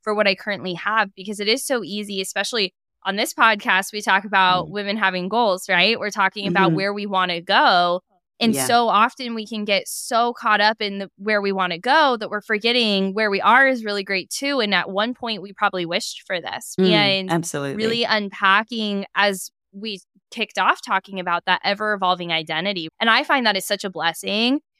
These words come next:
Speaker 1: to be able to say, "I get to become a new version of myself constantly. And so I want new things. I'm looking for new achievements. I'm looking to grow as a new person." But with that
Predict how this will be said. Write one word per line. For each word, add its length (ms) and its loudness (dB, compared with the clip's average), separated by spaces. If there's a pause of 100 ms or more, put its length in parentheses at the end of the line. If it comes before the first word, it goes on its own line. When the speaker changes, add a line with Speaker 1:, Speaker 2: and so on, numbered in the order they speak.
Speaker 1:
to 100 -4
be 120 0
able 200 -2
to 100 -8
say, 440 4
"I 140 2
get 300 -6
to 100 -10
become 520 0
a 60 0
new 400 -4
version 380 -6
of 200 0
myself 580 0
constantly. 680 -6
And 100 -4
so 120 0
I 100 4
want 340 0
new 200 -6
things. 440 -18
I'm 220 -4
looking 420 -2
for 160 -4
new 240 -2
achievements. 680 -4
I'm 140 -6
looking 380 -4
to 340 -2 (340)
grow 320 4
as 120 -2
a 40 -6
new 180 -6
person." 560 -2 (340)
But 140 4
with 340 2
that 400 2